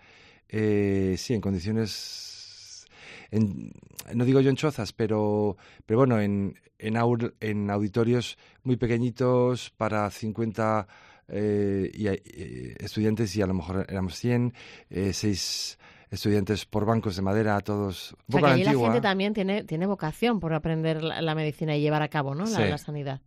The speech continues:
Speaker 1: Sí. Bueno, el hecho de curar, eh, eh, ser un, eh, un munganga, que se dice en Lingala, eh,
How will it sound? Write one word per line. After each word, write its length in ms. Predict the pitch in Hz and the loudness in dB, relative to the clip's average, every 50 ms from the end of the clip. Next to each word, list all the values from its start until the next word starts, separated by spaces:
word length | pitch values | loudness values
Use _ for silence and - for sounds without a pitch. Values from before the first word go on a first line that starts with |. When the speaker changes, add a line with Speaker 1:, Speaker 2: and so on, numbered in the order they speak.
| _ _ | _ _
Speaker 1:
Sí. 260 | - - - 110 90 - _ _ _ _ _ _ - - - - - _ _ | -6 0 0 0 0 0 _ _ _ _ _ _ -20 -20 -20 -20 -20 _ _
Bueno, 360 | - 147 143 127 101 - - _ _ _ _ _ _ _ _ - | 6 6 8 8 6 4 0 _ _ _ _ _ _ _ _ -6
el 480 | - 127 127 127 123 123 123 123 127 | 0 2 4 4 4 4 4 4 4
hecho 200 | 135 131 - 151 | 4 4 4 4
de 120 | 143 143 139 | 2 2 4
curar, 420 | - 139 135 143 156 160 165 - - _ | 4 4 6 6 6 4 2 -4 -10 _
eh, 240 | - 78 107 107 - - | -8 -6 -4 -4 -6 -6
eh, 300 | - - 104 104 101 101 95 | -8 -8 -6 -4 -4 -4 -6
ser 240 | - - 120 110 | -2 -2 -2 0
un, 300 | 117 113 110 110 104 95 - - _ _ _ _ _ _ _ _ _ _ _ - | 0 0 0 0 -2 -4 -8 -16 _ _ _ _ _ _ _ _ _ _ _ -2
eh, 460 | 98 95 95 95 95 92 87 76 - - - - | 0 2 2 2 4 2 2 0 -2 -6 -8 -8
un 380 | 107 107 101 101 101 98 92 - _ _ _ _ _ _ _ - | -4 -2 0 0 0 0 -2 -4 _ _ _ _ _ _ _ -2
munganga, 640 | 107 104 107 104 113 127 127 127 120 117 143 165 - _ _ - | 0 2 4 6 6 6 6 6 4 2 0 -2 -8 _ _ -10
que 120 | - 95 | -10 -8
se 140 | - - 104 | -6 -4 -4
dice 220 | 101 - - 104 | -4 -4 -4 -4
en 120 | 98 98 92 | -2 -2 0
Lingala, 460 | 95 98 101 104 113 120 127 151 160 - - - - - - - _ _ | 0 2 4 4 6 6 4 4 0 -4 -14 -20 -20 -20 -20 -20 _ _
eh, 520 | 113 113 110 110 107 107 104 104 101 98 | 0 2 4 6 6 6 6 6 6 4